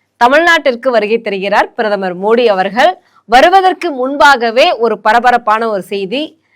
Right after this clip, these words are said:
திமுக அரசு அதனுடைய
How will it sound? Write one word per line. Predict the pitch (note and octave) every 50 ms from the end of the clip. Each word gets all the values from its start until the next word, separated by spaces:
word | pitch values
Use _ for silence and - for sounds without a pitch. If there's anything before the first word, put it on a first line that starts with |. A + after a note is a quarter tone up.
| _ _ _ _ _
திமுக | - D#4+ F4+ G#4 G#4 G4+ G4 F#4 F#4+ F4+
அரசு | D4+ D4 C4 A#3 A3+ A#3 A3+ A3 A3+ - C4+ D4 E4 F4 - - - _ _ _ _ _ _ _ _
அதனுடைய | _ F#3+ G3 G3+ G#3+ A3 G#3+ G#3+ G#3 G3+ G3+ G3+ A3 A#3 B3+ C4 -